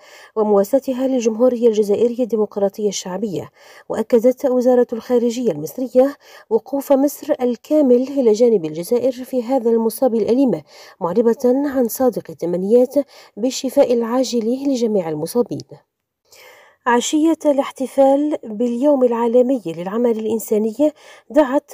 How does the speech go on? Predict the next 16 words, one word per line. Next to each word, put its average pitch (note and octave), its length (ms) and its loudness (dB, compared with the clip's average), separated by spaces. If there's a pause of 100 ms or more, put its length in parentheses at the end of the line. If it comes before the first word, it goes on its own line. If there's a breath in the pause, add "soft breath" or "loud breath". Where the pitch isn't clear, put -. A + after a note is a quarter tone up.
منسقة C4 640 2
الأمم A#3+ 360 0
المتحدة A3 640 -2
للشؤون G3+ 460 -4
الإنسانية A#3+ 680 0
في C4 120 -10
جنوب A#3+ 300 2
السودان B3 640 0 (140)
أمس C4 320 -4
الخميس A3+ 580 -4 (480 loud breath)
إلى F3+ 100 -2
اتخاذ G#3+ 500 -2
إجراءات A3+ 460 0
مشتركة B3 1000 0
لمعالجة A3 920 -2
أزمة G#3+ 300 -2